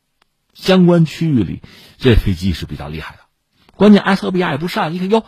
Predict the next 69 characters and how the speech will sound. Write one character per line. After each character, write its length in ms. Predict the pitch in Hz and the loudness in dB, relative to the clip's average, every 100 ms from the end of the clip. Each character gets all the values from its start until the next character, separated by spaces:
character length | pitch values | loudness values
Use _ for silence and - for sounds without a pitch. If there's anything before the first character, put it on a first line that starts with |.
| _ | _
你 140 | - 160 | -2 2
有 140 | 131 | 2
这 220 | 135 214 | 4 2
玩 120 | 139 101 | 2 0
意 60 | 107 | -2
儿 40 | |
是 140 | 95 95 | -4 -8
吧？ 80 | 78 | -6
好， 260 | - 123 - | -4 -4 -4
这 120 | 151 | -2
么 80 | 113 | 0
着， 140 | 65 - _ _ | -2 -10 _ _
我 180 | 110 113 | -2 -2
在 200 | 143 139 | 0 -2
我 180 | 90 82 | -4 -4
这 160 | 107 | -6
个 120 | 101 87 _ | -8 -10 _
水 300 | - 110 85 | -8 -6 -6
库 400 | - - 202 80 | -6 -2 0 -2
啊， 100 | - - | -6 -18
上 320 | - 196 104 | -4 -2 -2
空， 280 | - 180 170 _ _ | 0 0 0 _ _
我 140 | 98 | -6
设 300 | 95 - 151 | -4 -2 0
一 100 | 110 | 0
个 80 | 147 | -4
禁 320 | 143 202 123 | 0 4 4
飞 240 | 90 175 165 | 4 2 0
区， 320 | - 180 180 _ _ _ _ | -2 -4 -4 _ _ _ _
你 140 | 120 | -4
别 160 | 117 151 | 0 2
废 100 | 151 | 2
话， 220 | 135 110 | 2 2
你 80 | 95 | 2
要 120 | 117 | 0
真 180 | 120 156 | 2 0
进 180 | - 123 | 2 0
来， 60 | |
我 100 | 95 | 0
给 80 | 131 | -4
你 40 | - | -6
打 220 | - 71 | -8 -10
下 60 | |
来。 160 | 73 - _ _ _ _ _ _ | -14 -18 _ _ _ _ _ _
这 180 | - 127 | -6 -2
是 60 | 127 | 0
埃 160 | 113 | -2
塞 100 | 95 | -2
俄 80 | 104 | 0
比 80 | 92 | 0
亚 140 | 82 | -2
的 80 | 71 | -6
态 180 | - 67 | -12 -18
度， 140 | 65 - - | -20 -20 -20
剑 240 | - 165 107 | -2 0 0
拔 140 | 113 | -4
弩 140 | 127 | -8
张 240 | 90 98 135 | -10 -12 -12
嘛。 160 | 107 _ _ _ _ - | -16 _ _ _ _ -2
那 460 | 170 165 139 104 | 2 4 2 0
更 180 | 160 156 | 0 0
有 140 | 113 | 2
意 120 | 123 127 | 0 -2
思 180 | - | -4
的 100 | 107 | -8
是 80 | 98 | -6
特 160 | - 123 | -4 -4
朗 120 | 127 | -4
普， 160 | - | -8